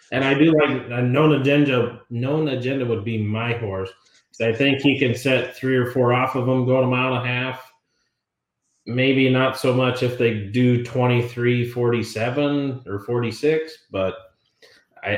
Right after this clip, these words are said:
I think he can set a little closer going a mile and a half and, and be good enough to win. So that, that's who I'd go with.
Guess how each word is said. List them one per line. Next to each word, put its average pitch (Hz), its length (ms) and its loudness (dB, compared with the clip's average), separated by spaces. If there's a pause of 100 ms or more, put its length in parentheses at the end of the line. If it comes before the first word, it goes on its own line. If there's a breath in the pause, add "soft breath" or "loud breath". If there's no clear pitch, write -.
(100)
I 107 80 -6
think 120 240 0
he 123 140 -2
can 120 200 -2
set 120 340 0
a 113 80 -2
little 117 360 4
closer 120 420 2
going 110 240 0
a 110 40 0
mile 107 260 0
and 101 80 -6
a - 40 -10
half 101 360 -6
and, 95 340 -6
and 107 180 -8
be 101 180 -6
good 104 160 -4
enough 92 320 -8
to 85 100 -16
win. 87 220 -12 (200)
So 82 300 -12
that, 131 200 -4
that's 160 200 -2
who 113 140 0
I'd 98 140 0
go 78 180 -2
with. 80 200 -2